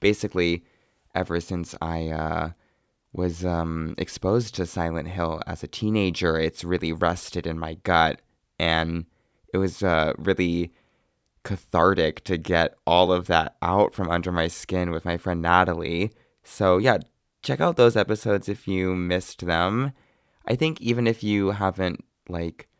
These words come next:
watched the movies or played the games for either of those episodes, like, there's something to be gained, perhaps. But yeah,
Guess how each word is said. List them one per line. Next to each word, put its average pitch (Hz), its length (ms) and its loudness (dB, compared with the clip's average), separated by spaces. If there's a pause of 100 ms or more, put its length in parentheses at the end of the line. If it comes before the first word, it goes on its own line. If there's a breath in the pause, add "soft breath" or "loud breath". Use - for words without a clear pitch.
(1080)
watched 85 460 -2
the 92 60 -2
movies 95 520 0
or 82 400 2
played 90 300 -4
the 85 80 -4
games 87 420 -2
for 85 420 0
either 87 220 -2
of 90 60 -2
those 92 180 -2
episodes, 104 580 -4
like, 82 260 -4 (680)
there's 104 260 2
something 92 240 0
to 92 80 -8
be 92 80 0
gained, 90 480 2
perhaps. 123 600 0 (340 soft breath)
But 101 380 2 (140)
yeah, 87 300 2